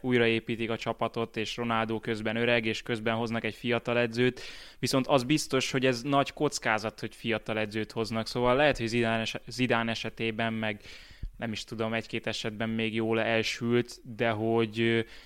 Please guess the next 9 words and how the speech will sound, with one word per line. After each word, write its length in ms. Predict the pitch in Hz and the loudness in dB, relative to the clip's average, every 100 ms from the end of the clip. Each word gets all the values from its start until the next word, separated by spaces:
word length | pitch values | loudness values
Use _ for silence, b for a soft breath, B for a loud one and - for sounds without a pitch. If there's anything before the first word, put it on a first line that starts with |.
| B B | B B
de 140 | 120 | 0
hogy 140 | 117 | 4
ez 120 | 120 - | 2 2
kockázatvállalás, 1200 | 151 160 - 120 113 113 117 113 110 107 107 117 | 0 0 2 2 0 0 2 4 4 2 0 -2
és 120 | 107 | -2
kisebb 360 | 135 - 123 | -2 0 0
eséllyel 500 | 113 - 117 113 107 | 0 0 0 0 0
lesz, 420 | 107 107 - - 120 | 0 -2 -4 -8 -4
ö, 300 | 110 110 | -2 -2